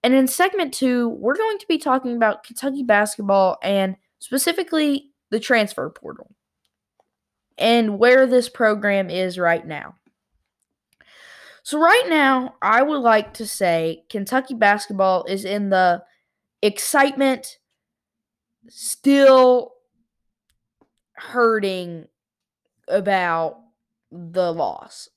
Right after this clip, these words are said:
A loss that we all thought that we could have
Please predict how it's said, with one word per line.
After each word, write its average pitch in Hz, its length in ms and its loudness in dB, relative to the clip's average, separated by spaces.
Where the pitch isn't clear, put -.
A 214 80 0
loss 311 500 0
that 277 340 -2
we 294 260 0
all 302 260 2
thought 214 560 0
that 208 380 -2
we 269 540 -4
could 277 240 0
have 262 180 2